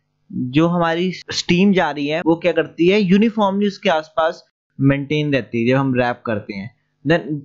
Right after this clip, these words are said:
तीसरा पॉइंट क्या होती है, उसके अंदर पानी नहीं जाता, ठीक है, जो वो हमारा पेपर होता है वो पानी को अवॉइड करता है, but स्टीम उसके अंदर जाती है।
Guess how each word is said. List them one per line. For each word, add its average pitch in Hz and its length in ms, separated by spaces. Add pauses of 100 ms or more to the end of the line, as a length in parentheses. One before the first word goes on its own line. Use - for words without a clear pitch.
तीसरा 180 320
पॉइंट 175 280
क्या 165 100
होती 151 240
है, 180 60
उसके 180 220
अंदर 202 140
पानी 170 440
नहीं 175 120
जाता, 113 560 (260)
ठीक 170 160
है, 196 140
जो 165 160
वो 165 100
हमारा 156 300
पेपर 151 340
होता 165 180
है 170 60
वो 185 80
पानी 156 380
को 160 100
अवॉइड 139 260
करता 143 220
है, 165 60
but 170 100
स्टीम 185 460
उसके 160 220
अंदर 143 140
जाती 113 420
है। 101 160